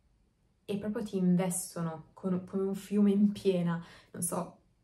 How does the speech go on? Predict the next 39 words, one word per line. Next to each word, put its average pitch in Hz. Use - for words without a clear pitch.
non 190
so 185
come 185
altro 175
descriverlo, 170
e 185
anche 269
a 226
livello 214
di 202
contenuto 180
in 190
realtà 180
è 175
bello 170
denso, 170
solo 262
che -
sei -
talmente 202
preso 175
dalla 170
scrittura 170
che -
probabilmente 190
non 180
ti 175
ci 180
soffermi 175
neanche 175
abbastanza 170
sul 180
contenuto. 175
Mm, 180
cioè, 170
nel 180
senso 180
che 180
comunque 202